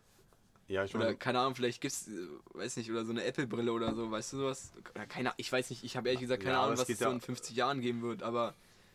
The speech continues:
Speaker 2: die Frage ist, ob wir denn auch noch so darauf Lust haben oder ob wir uns einfach so auf unseren, äh, Gewohnheiten dann einfach so festgefahren haben
Speaker 1: Ja,
Speaker 2: und
Speaker 1: wir haben dann ja
Speaker 2: einfach
Speaker 1: andere
Speaker 2: keine Lust mehr haben darauf.
Speaker 1: Wir haben dann ja trotzdem andere, es geht ja,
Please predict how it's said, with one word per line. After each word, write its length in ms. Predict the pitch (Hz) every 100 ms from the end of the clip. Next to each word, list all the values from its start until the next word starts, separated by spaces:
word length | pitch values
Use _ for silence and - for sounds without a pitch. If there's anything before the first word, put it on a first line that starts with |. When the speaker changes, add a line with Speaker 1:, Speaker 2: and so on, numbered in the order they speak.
| -
Speaker 2:
die 40 | -
Frage 240 | - 131
ist, 100 | 131
ob 80 | 127 151
wir 160 | 139
denn 140 | 135 131
auch 140 | 123
noch 100 | 147
so 100 | -
darauf 280 | 123 110 -
Lust 200 | 117 -
haben 140 | 120 110
oder 160 | 117
ob 100 | 117
wir 60 | 120
uns 120 | 113
einfach 220 | 117 117
so 320 | 123 120 117 117 - - - - - - - - - - - - - - _ -
auf 140 | 127
unseren, 500 | 139 120 127 123 120 120
äh, 260 | 123 120
Gewohnheiten 600 | 113 113 139 143 127 127
dann 60 | 120
einfach 200 | 120 117
so 100 | 123
festgefahren 580 | - 139 156 - 143 143
haben 240 | 143 147
Speaker 1:
Ja, 120 | 95
Speaker 2:
und 80 | 104
Speaker 1:
wir 80 | 110
haben 100 | 110
dann 120 | 113
ja 100 | 113
Speaker 2:
einfach 140 | 110 123
Speaker 1:
andere 300 | 113 104 95 - -
Speaker 2:
keine 200 | 120 117
Lust 260 | 127 -
mehr 80 | 117
haben 160 | 113 110
darauf. 300 | 110 110 110 -
Speaker 1:
Wir 220 | - 101 107
haben 80 |
dann 100 | 107
ja 100 | 104
trotzdem 380 | 101 123 - 117 -
andere, 360 | 123 131 117
es 120 | 104 -
geht 100 |
ja, 120 | 113